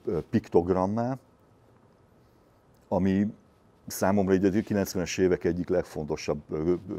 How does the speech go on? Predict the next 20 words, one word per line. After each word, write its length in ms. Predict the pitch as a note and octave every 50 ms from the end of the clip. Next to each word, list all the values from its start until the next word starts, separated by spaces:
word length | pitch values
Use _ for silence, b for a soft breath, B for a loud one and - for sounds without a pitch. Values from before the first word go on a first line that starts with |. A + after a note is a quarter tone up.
| D2+
köztéri 380 | - - E2+ - - - E2+ D#2+
munkája 500 | D2+ D#2 D#2 D#2 - - F#2 F#2 F#2 F#2+
volt, 340 | F#2 A2 A2 A#2 B2 B2 -
vagy 240 | - D#2+ - - - D2 -
az, 200 | - E2 E2 D#2+
vagy 200 | D#2 D#2+ F2+ F#2 -
akár 220 | - - E2+ E2
mondhatjuk 320 | F#2 F2 - F2 E2 D2+
az 120 | D2+ D2 D#2
elmúlt 220 | D#2+ D2+ D2 C#2+
harminc 400 | - D2 D#2 D2 D2+ C#2+ C2 -
évnek 180 | - C#2+ D2 C#2+
az 80 | C#2+
egyik 160 | D2 C#2+ C#2 C#2+
legfontosabb 560 | E2 D#2+ - - D2+ C#2 - - - C#2+ C#2 B B B B B B B B B
munkája 460 | B F2+ F2 F#2 - - F#2+ F#2+ G#2+
volt, 420 | G#2 G2+ A#2 A#2+ B2 C3 B2+ - -
egyszerűségével, 1200 | - G2+ E2+ - - - D#2+ D#2 D2+ - - - D#2+ D2+ D2+ D#2 D2+ D2 C#2+ D2+ D2 D2 D2 D2+
radikalizá-, 640 | D#2 D#2 D2 D#2+ D2+ - D2 D2+ D2 C#2 D#2 C#2+ D2 - -
radikalizmusával, 1040 | F#2 E2+ E2+ F2 D#2 F2+ E2+ F2+ D#2+ F2 F2+ E2+ - - D#2 D#2 D#2 E2 D#2+ D2+